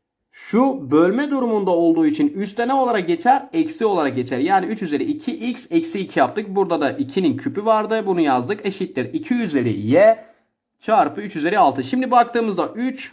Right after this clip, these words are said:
burada da üç. Bunlar eşit olacak üstlerde. İki x eksi iki ne eşittir? Altıya yazalım. İki x eksi iki eşittir altı. Eksi ikiyi bu tarafa aldık. İki x eşittir sekiz.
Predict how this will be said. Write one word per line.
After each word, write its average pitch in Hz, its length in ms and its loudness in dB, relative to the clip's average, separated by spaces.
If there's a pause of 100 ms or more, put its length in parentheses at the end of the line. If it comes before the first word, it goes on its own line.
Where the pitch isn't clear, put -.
burada 202 300 -2
da 226 60 0
üç. 185 280 2
Bunlar 233 280 4
eşit 196 260 0
olacak 127 360 2 (200)
üstlerde. 123 760 -2
İki 240 380 -2
x 190 160 -8
eksi 165 280 4
iki 139 240 2
ne 214 160 2
eşittir? 233 520 -4
Altıya 131 480 2
yazalım. 165 520 -2 (260)
İki 277 260 -2
x 220 200 -4
eksi 147 340 2
iki 123 220 -2
eşittir 147 420 -2
altı. 196 580 2 (240)
Eksi 135 280 -4
ikiyi 190 240 0
bu 165 60 4
tarafa 156 320 0
aldık. 143 460 2
İki 208 340 -4
x - 180 -6
eşittir 117 440 -2
sekiz. 196 640 -2